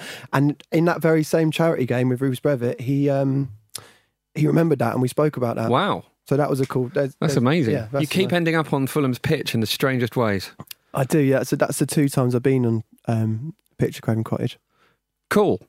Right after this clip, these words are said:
Speaker 2: So, gonna move on from Bobby. So, I mean, what's,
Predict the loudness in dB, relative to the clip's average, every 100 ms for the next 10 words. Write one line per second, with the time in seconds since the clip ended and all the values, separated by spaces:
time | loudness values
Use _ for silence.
0 | _ -2 2 4 2 0 _ -4 0 2
1 | 2 2 2 2 2 2 2 2 2 0
2 | -2 -8 -20 -2 0 0 -4